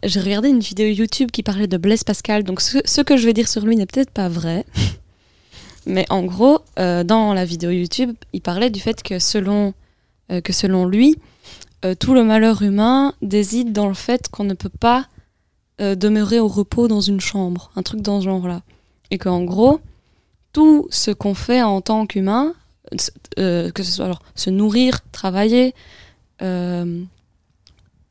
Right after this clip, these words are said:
euh, écouter de la musique, parler avec des gens, enfin toutes les activités sont, euh, une distraction, parce que si on n'avait rien à penser, on se dirigerait forcément vers la peur de mourir, la peur du néant.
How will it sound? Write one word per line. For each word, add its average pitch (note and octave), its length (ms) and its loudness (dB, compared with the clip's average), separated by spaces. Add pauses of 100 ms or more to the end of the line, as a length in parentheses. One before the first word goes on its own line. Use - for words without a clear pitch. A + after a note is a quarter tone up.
(320)
euh, F#3 200 -4
écouter - 300 -6
de G3 60 -2
la G3 80 0
musique, A#3+ 280 0
parler A3+ 280 -2
avec G#3 200 -2
des A3+ 100 2
gens, G3+ 120 0
enfin F3+ 200 -8 (200)
toutes E4+ 200 2
les A3+ 160 -2
activités G#3 680 -2 (520)
sont, B3+ 560 2 (340)
euh, F3+ 480 0 (160)
une G#3 160 2
distraction, A3 760 -2 (540)
parce - 200 -2
que G#3 100 0
si B3+ 200 0
on B3+ 60 4
n'avait F#3 380 2
rien A3+ 380 0
à G#3+ 80 0
penser, G#3+ 540 -2 (720)
on G#2 60 -6
se F#2+ 80 -4
dirigerait G3+ 400 0
forcément A3+ 440 0
vers G#3 200 0
la F#3 120 -2
peur G#3 220 -2
de F#3+ 80 0
mourir, G3 420 2
la F#3+ 100 0
peur F#3 180 -2
du F3 120 -6
néant. F#3+ 360 -2